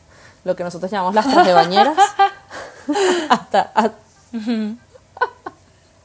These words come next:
Speaker 1: Que no tiene nada, o sea, no tiene nada de malo, pues, pero sí, hay muchísimos en Venezuela. <laughs> Ah, bueno, empresas más, más, más elaboradas para,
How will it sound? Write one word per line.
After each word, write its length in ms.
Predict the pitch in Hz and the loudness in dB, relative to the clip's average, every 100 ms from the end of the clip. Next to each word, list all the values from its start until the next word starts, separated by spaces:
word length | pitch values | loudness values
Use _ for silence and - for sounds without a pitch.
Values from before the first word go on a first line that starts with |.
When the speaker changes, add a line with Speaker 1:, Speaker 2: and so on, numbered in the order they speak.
| _ _ _ 381 403 403 349 - | _ _ _ -12 -8 -6 -6 4
Speaker 1:
Que 140 | 285 | 6
no 120 | 240 240 | 6 4
tiene 240 | 233 269 | 4 2
nada, 300 | 262 269 254 | 4 4 6
o 60 | 220 | 6
sea, 120 | 208 | 6
no 100 | 202 | 6
tiene 200 | 247 220 | 4 4
nada 180 | 247 262 | 4 4
de 60 | |
malo, 280 | - 202 214 | 4 2 0
pues, 140 | 202 247 | -2 -2
pero 200 | 214 185 | 2 0
sí, 200 | 185 214 | 2 0
hay 160 | 175 185 | 0 0
muchísimos 720 | 220 220 254 214 226 240 262 | -2 -2 -4 -4 -4 -4 -2
en 100 | 254 | -2
Venezuela. 560 | 240 247 277 220 254 - | -4 -2 -2 0 -4 -6
<laughs> 60 | 381 392 349 294 - - - - 247 - _ _ - 339 - - - | -18 -16 -8 -8 -8 -8 -8 -8 -20 -20 _ _ -20 -20 -18 -18 -4
Ah, 260 | 208 214 247 | 6 8 8
bueno, 300 | 240 214 180 | 6 4 2
empresas 500 | 180 185 180 180 196 | 0 -2 -2 -2 -2
más, 280 | 202 202 202 - | -2 -4 -4 -12
más, 920 | 196 180 170 170 175 190 190 - - _ _ _ - | -10 -6 -4 -2 -4 -6 -10 -18 -20 _ _ _ -6
más 160 | 175 | -4
elaboradas 640 | 185 208 185 170 165 190 220 - | 2 2 4 4 4 2 -2 -4
para, 440 | 175 160 151 | -2 -2 -4